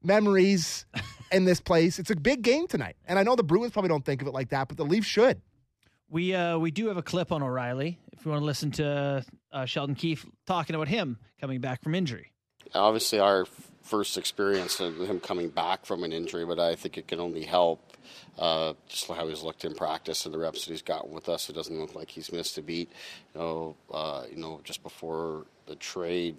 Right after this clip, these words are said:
Speaker 3: you know, he had come back from an injury in Saint Louis and, uh, came flying out of the gates and, and was a terrific player there for him right away. So I think that does speak to the fact that,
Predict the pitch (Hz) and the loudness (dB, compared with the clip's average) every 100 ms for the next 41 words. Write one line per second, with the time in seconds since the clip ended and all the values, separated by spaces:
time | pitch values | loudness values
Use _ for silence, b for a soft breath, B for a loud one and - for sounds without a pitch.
0 | _ - 85 - 78 76 82 80 78 - | _ -12 -12 -10 -12 -10 -10 -8 -8 -8
1 | 82 80 78 82 80 - 80 71 82 85 | -8 -6 -8 -10 -10 -6 -6 -6 -6 -6
2 | 82 80 78 76 B B B - 78 78 | -6 -8 -10 -14 B B B -8 -4 -2
3 | 78 76 76 - - 71 - 78 78 82 | -2 -6 -10 -12 -10 -10 -8 -6 -4 -2
4 | 82 78 76 80 80 - - 76 78 78 | -4 -6 -8 -6 -6 -6 -6 -6 -8 -10
5 | 76 - 78 76 78 - - 76 82 - | -14 -18 -14 -14 -14 -12 -12 -12 -14 -10
6 | 80 78 80 80 80 - 80 82 80 76 | -10 -8 -8 -10 -10 -10 -10 -8 -10 -10
7 | 78 90 101 B B B B B - - | -4 -4 -4 B B B B B -10 -4
8 | 82 82 80 78 - - 87 73 76 78 | 0 0 -2 -6 -12 -10 -8 -6 -6 -6
9 | 78 78 - 92 80 - 78 - 78 78 | -4 -4 -4 -8 -10 -12 -12 -8 -8 -8
10 | - 78 | -8 -10